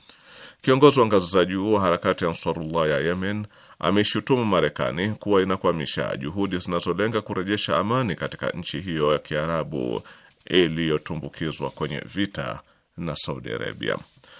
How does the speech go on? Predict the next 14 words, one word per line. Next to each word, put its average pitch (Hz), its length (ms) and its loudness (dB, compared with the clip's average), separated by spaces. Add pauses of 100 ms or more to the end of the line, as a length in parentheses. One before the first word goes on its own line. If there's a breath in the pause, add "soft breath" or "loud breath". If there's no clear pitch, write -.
(300 loud breath)
Akizungumza 107 680 0
katika 98 320 -2
mahojiano 95 600 2
na 92 120 0
kituo 101 360 -2
cha - 120 -4
habari 82 340 -2
cha 85 140 -4
televisheni 78 580 -6
ya 69 60 -2
Al-Mayadin 64 680 -4
cha - 160 -4
Lebanon, 82 680 -2 (760 soft breath)
Abda-, 98 540 6